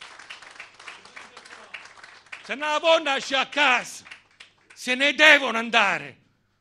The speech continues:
Questo è il momento, sì, è vero, convinceremo Lino Patruno. Abbiamo cominciato a convincere anche i nostri imprenditori. Ci arriveremo anche alle nostre disgraziatissime banche, piccole che sono, daranno anche loro il loro grande contributo.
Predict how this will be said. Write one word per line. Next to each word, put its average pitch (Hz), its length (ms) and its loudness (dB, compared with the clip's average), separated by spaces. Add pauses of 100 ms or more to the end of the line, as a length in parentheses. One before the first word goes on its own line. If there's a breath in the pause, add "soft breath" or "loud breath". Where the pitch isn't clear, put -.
(180)
Questo 311 420 2
è - 20 0
il 277 80 -4
momento, 226 640 -4
sì, 196 340 -14
è 170 80 -12
vero, 156 340 -14
convinceremo 247 960 -6
Lino 196 260 -12
Patruno. 160 520 -16 (460 soft breath)
Abbiamo 294 520 0
cominciato 220 720 -10
a 120 80 -20
convincere 113 680 -20 (260)
anche 240 380 -4
i - 20 -6
nostri 214 300 -14
imprenditori. 139 760 -18 (420)
Ci 214 60 -6
arriveremo 311 720 0
anche 202 480 -10 (100)
alle 208 220 -8
nostre 214 640 -10 (360)
disgraziatissime 262 1160 -4
banche, 190 440 -12
piccole 214 520 -6
che 196 80 -12
sono, 202 240 -12
daranno 269 420 0
anche 254 240 -8
loro 254 220 -6
il 226 80 -10
loro 214 220 -4
grande 202 280 -10
contributo. 160 680 -16